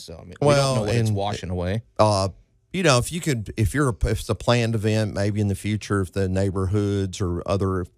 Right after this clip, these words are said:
Speaker 2: areas they're building up might consider trying to do the underground power, but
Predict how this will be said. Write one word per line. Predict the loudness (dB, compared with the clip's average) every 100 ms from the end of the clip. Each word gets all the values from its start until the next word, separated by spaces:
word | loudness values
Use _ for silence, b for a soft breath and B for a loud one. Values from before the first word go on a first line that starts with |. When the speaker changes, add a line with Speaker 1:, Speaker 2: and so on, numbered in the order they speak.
| _ _
Speaker 2:
areas | -2 0 0 -2 -2
they're | -4
building | -2 0 0 0 0
up | 0 0
might | -2 -2
consider | -2 -4 0 2 2 -2 -2
trying | -2 0
to | 0
do | -2 -2
the | -2
underground | -2 -2 -2 -2 -2 -2
power, | -2 0 0 -2 -4 -8 _ _ _ _ _ _
but | -2 0 0